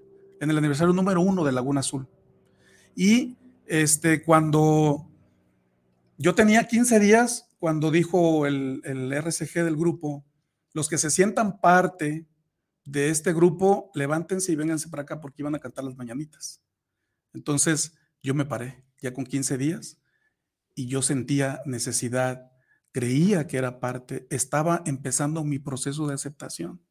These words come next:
Quiero que sepas que tengo veintisiete años luchando contra mi ego, el querer aceptar, el de verdad decir,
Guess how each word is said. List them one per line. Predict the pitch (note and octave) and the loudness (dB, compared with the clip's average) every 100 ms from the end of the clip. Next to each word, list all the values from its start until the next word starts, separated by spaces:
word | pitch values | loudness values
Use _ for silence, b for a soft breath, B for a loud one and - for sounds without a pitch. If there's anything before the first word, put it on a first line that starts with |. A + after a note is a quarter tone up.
| _ _ - | _ _ -10
Quiero | C#3+ D3 | -8 -6
que | C3+ | -6
sepas | D#3 F3 E3+ - b b b b | -4 -4 -4 -6 b b b b
que | B2+ | -8
tengo | B2+ C#3+ D3+ | -2 0 2
veintisiete | C#3 C3 B2 C#3 C#3 C#3 | 0 -2 -2 -2 2 2
años | C#3 D3 E3 F3 - _ _ _ _ _ | 4 2 0 -6 -14 _ _ _ _ _
luchando | C3+ B2 - C#3+ C3+ C#3 D#3+ G3+ - _ _ _ _ _ | -4 -2 0 0 0 0 -4 -8 -16 _ _ _ _ _
contra | - B2 A#2+ B2+ | -4 -2 -2 -4
mi | A#2+ A#2+ - - | -4 -6 -8 -2
ego, | B2 B2 A#2+ - _ _ _ _ _ _ _ | -2 0 -4 -8 _ _ _ _ _ _ _
el | - B2+ | -6 -4
querer | - B2 C3 D#3 E3+ B B B - | -2 0 4 4 2 B B B -6
aceptar, | B2 - B2 A#2 - - D3 B2 - - - b b b | -2 2 0 -2 -6 4 6 6 2 -16 -20 b b b
el | B2 B2 | -4 0
de | |
verdad | A#2 A#2+ C3 D#3+ F#3+ - B B | 0 2 6 6 6 -2 B B
decir, | C3 A#2+ D3 D#3 D3+ - | -2 2 4 4 2 -12